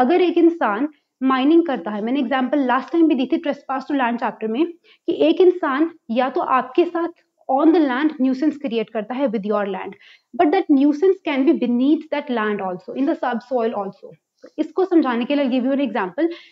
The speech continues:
and then we move on to this topic। इसमें हम दो चीजों को डिस्कस करेंगे। nuisance to incorporeal property में we'll discuss two points। पहला,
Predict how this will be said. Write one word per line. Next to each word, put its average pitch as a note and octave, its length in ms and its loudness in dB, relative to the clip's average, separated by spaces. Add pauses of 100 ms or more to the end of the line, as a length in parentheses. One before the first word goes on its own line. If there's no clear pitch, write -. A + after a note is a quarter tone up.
(100)
and C4+ 140 0
then D4+ 120 6
we D#4+ 100 6
move B3 240 2
on D4 100 0
to C#4+ 120 -2
this - 180 -4
topic। D4 340 -4 (120)
इसमें E4 200 4
हम E4+ 180 4
दो C#4 220 -2
चीजों D#4 140 0
को E4 160 -6
डिस्कस A#3+ 320 -6
करेंगे। G#3+ 360 -6 (360)
nuisance D4+ 440 2
to F#4 80 2 (120)
incorporeal D4 540 0 (120)
property A3+ 360 -6
में D#4 120 -2 (260)
we'll C#4+ 160 0
discuss F4 400 -2
two B3 80 0 (140)
points। E4+ 180 2 (240)
पहला, C#4 320 0